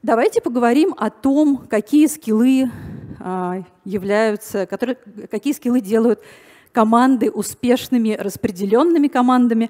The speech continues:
какие скиллы делают сотрудников успешными ремоут-сотрудниками, а, и как работать над этими скиллами. Я хочу начать, а, с кейса про хайринг в офис в Бухаресте. Мы делали это для компании Vim Software.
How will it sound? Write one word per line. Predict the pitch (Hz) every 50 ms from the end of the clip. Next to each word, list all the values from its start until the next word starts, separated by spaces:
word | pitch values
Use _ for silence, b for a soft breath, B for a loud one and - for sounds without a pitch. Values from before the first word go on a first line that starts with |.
| B B B B B B
какие | 208 202 - 262 277
скиллы | - - - 240 226 254 254
делают | 196 190 220 220 226 214 202 196 -
сотрудников | - 202 190 233 226 220 208 202 202 190 180 -
успешными | - 190 - - 208 190 - - 214 196 185
ремоут-сотрудниками, | 185 196 196 214 247 302 302 - - 269 254 - 240 240 214 240 220 214 - 226 208 208 208 208 b b b b b b b b b
а, | - 202 208 202 202 202 202 196 - -
и | 294
как | - 285 262 247 -
работать | 240 202 180 208 214 - 190 - -
над | 196 180 175
этими | 180 175 - - 180 175 170 -
скиллами. | - - - 196 175 170 170 165 160 156 170 _ _ _ _ _ _ _ _ _ _ _ _ _ _ - - -
Я | 269 285
хочу | - 269 - - 254
начать, | 240 - - 262 233 - - - - 233 -
а, | 208 214 214 214 208 202 208
с | - - -
кейса | - - 226 233 262 - - - 262 226 214 208 208 202 - _ _ -
про | 247 220 220 226 233 233 233
хайринг | 233 - - 220 208 208 208 202 190 196 - - - b b b b b b b b b b b
в | - 190 190 175 202
офис | 214 240 220 285 269 - - 196
в | 190 190
Бухаресте. | 202 - 220 196 202 233 320 349 - - - - 294 285 277 254
Мы | 233 233
делали | 202 208 226 208 202 190 202
это | 196 - 196
для | 175 185
компании | - 202 190 190 - 208 190 190 190 185
Vim | 175 165 180
Software. | 175 - 240 311 370 - - - 302 302 285